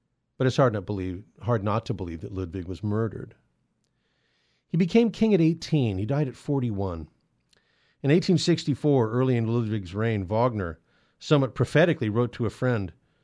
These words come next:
"The young king had me call on him. Today I was led before him. He is unfortunately so noble and brilliant, so magnificent and soulful. I fear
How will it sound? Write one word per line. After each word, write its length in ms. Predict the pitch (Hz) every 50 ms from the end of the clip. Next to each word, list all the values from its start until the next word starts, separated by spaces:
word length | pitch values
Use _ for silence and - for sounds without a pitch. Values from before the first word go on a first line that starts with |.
| _ _ _ _ _ _ _ _ _ _ _ _ -
"The 100 | - 135
young 240 | 139 165 170 160 139
king 320 | - - 180 190 165 139
had 220 | 120 101 135 127 120
me 80 | 120
call 280 | - - 147 165 165 139
on 120 | 107 90
him. 240 | 78 87 80 76 - _ _ _ _ _ _ _ _ _ _ _ _ _
Today 380 | - 139 127 131 165 175 175 165
I 20 |
was 180 | 151 139 123 101
led 200 | 139 139 135 117
before 340 | 127 117 - 143 135 131 123
him. 280 | 98 101 87 82 82 - _ _ _ _ _ _ _ _ _ _ _ _ _ _ _ -
He 200 | - 151 160 156
is 280 | 165 170 170 160 -
unfortunately 800 | 147 143 139 131 - - 170 170 165 - - 131 127 117 113 117
so 320 | 107 - - 151 143 143 143
noble 600 | 135 131 143 151 147 131 104 107 98 101 104 _ _
and 200 | - 107 101 92
brilliant, 520 | 92 113 120 123 117 95 78 82 - - - _ _ _ _ _ _ _ _ _
so 220 | _ - - 147 131
magnificent 880 | 120 123 120 110 101 127 143 165 160 - 110 - - 95 90 - - -
and 100 | 113 104
soulful. 680 | - - - 127 117 117 117 104 - - 92 80 80 87 _ _ _ _ _ _ _ _ _ _ _ _
I 120 | - 113 110
fear 520 | - - - 147 147 147 139 139 139 131